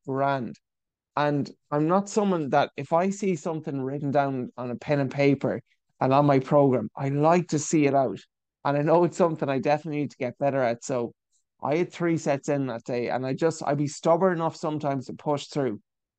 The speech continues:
But that day, you know, it caught up to me, and I still finished my three sets on the s-, on the split squats. The first set was the rough one. The second and third, I had a bit more blood flow. It felt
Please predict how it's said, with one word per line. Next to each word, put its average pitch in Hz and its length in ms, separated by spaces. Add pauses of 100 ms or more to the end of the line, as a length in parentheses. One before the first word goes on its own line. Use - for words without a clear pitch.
(100)
But 143 180
that 165 200
day, 160 420
you 147 140
know, 143 200
it 139 80
caught 151 260
up 151 180
to - 80
me, 127 320
and 127 480 (1200)
I 135 80
still 190 260
finished 180 360
my 156 120
three 160 280
sets 151 340
on 139 80
the 110 60
s-, - 240
on 135 160
the 120 60
split 151 300
squats. 151 360 (380)
The 131 60
first 185 320
set 202 140
was 165 160
the 147 100
rough 143 300
one. 185 240 (320)
The 143 140
second 165 420
and 151 140
third, 156 260
I 135 60
had 127 100
a - 40
bit 147 140
more 143 200
blood 143 340
flow. 147 180
It 113 80
felt 131 320